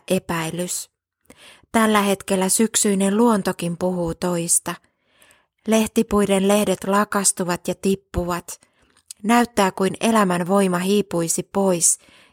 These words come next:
ja kaikki kuolee. Mutta tiedämme ja odotamme, että tulee uusi kevät, syntyy uutta elämää ja Jumala näyttää ihmeellisen luomisvoimansa aivan silmiemme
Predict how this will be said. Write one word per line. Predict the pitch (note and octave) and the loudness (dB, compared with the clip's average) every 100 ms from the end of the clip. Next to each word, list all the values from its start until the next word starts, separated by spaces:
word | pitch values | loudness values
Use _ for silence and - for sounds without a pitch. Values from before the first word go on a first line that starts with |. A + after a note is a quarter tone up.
| - | -12
ja | F3+ | -4
kaikki | G#3+ G#3 G3+ F#3+ F3 | 0 2 0 -4 -4
kuolee. | F3+ F3+ F3 E3+ F3 F#3 _ _ _ _ - - _ | -2 0 0 -2 -8 -12 _ _ _ _ -20 -20 _
Mutta | A#3+ A#3+ A#3+ | -2 0 -2
tiedämme | - C#4 C4+ G#3+ G3 F#3+ | 0 2 4 4 2 2
ja | F3+ | 0
odotamme, | G#3+ G#3 F#3 F3 F3 E3+ E3+ _ _ _ - | 0 0 0 -2 -4 -6 -8 _ _ _ -4
että | A#3 - | -2 -2
tulee | A#3 A#3+ A#3+ F#3+ F#3 | 0 2 2 2 2
uusi | A3+ A#3 A3+ A3 | 0 2 0 -2
kevät, | - G3 E3+ E3+ - _ _ _ | -2 -2 -4 -8 -16 _ _ _
syntyy | - G#3 G3 G3+ F#3+ | -2 0 0 0 0
uutta | G3+ G#3+ - F3+ - | 0 0 0 -4 -2
elämää | G3+ F#3+ F3 E3 E3+ - _ _ _ - | 0 0 -4 -8 -10 -12 _ _ _ -4
ja | G#3 | 2
Jumala | G#3 A#3+ A3+ F#3 F3+ | 4 4 4 2 2
näyttää | F#3+ F#3+ - F#3 F3+ - | 0 -2 -4 -4 -4 -2
ihmeellisen | A3 G#3 F3+ F3 F3 F3+ F3 F#3+ | -2 0 -2 -2 -2 -2 -4 -4
luomisvoimansa | A3+ F#3+ E3+ - F#3 F#3 E3 E3 - E3 - - - _ - | -2 -2 -4 -4 -2 -4 -4 -4 -4 -4 -10 -20 -20 _ -4
aivan | G#3 G#3 F#3 F#3 | -2 0 0 0
silmiemme | G#3 G#3 F#3+ E3+ E3 E3 | 0 -2 -4 -6 -10 -10